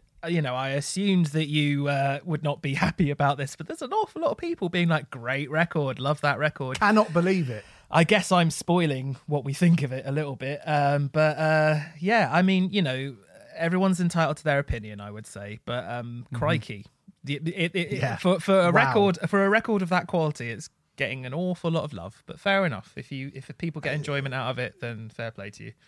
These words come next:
Speaker 2: Madness. I, just for the record, I don't think that. I think they're scum. <laughs> Um, <laughs> uh, anyway, just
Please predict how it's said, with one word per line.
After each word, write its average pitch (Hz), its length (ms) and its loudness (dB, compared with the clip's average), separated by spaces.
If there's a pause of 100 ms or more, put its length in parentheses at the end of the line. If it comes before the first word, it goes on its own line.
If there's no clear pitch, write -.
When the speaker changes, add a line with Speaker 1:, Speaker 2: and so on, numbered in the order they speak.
(840)
Speaker 2:
Madness. 139 520 -2
I, 165 220 6 (420)
just - 180 -8
for 139 60 -4
the 135 80 -2
record, 131 380 -2 (260)
I 143 140 0
don't 127 280 -2
think 110 220 -10
that. - 260 -10
I 170 60 6
think - 260 2
they're - 120 -4
scum. 107 400 -8 (140)
<laughs> 156 140 -10
Um, 190 500 6 (300)
<laughs> - 2250 0 (200)
uh, 190 260 8
anyway, 196 440 6 (380)
just - 400 0